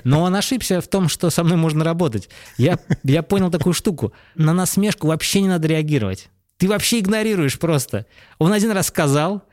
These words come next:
я ему показал класс, мол, хорошая шутка. В следующий раз он пошёл с этим же заходом, и я вообще его игнорировал, понимаешь?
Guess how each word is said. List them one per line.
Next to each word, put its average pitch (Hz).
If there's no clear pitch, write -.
я 147
ему 180
показал 160
класс, 147
мол, 127
хорошая 143
шутка. 151
В -
следующий 156
раз 170
он 151
пошёл 143
с -
этим 135
же 120
заходом, 120
и 139
я 127
вообще 131
его 175
игнорировал, 117
понимаешь? 120